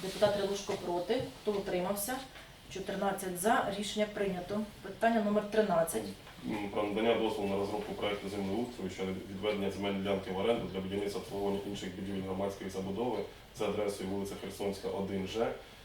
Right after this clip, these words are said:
Speaker 2: місто Апостола, Кабаненко Юлії Юріївні.
Speaker 1: Ставлю на голосування. Хто за? Хто проти?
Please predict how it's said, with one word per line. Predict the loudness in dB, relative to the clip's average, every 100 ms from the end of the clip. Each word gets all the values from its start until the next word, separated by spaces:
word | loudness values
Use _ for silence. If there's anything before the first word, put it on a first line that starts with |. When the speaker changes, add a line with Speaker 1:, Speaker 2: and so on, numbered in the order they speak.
| -8
Speaker 2:
місто | -6 -4 -2
Апостола, | 0 0 0 -2
Кабаненко | 0 0 2 2 0
Юлії | -4 -2 -2
Юріївні. | -2 -4 -6 -6 -10 -14 -16 -14 -14 -14 -16
Speaker 1:
Ставлю | -6 2 2
на | 2
голосування. | -2 -4 -4 -2 -2 -2 -4
Хто | -4
за? | 0 -2 -2 -10 -14 -14 -14 -14 -14 -16 -18 -10
Хто | 0 0
проти? | 2 2 4 2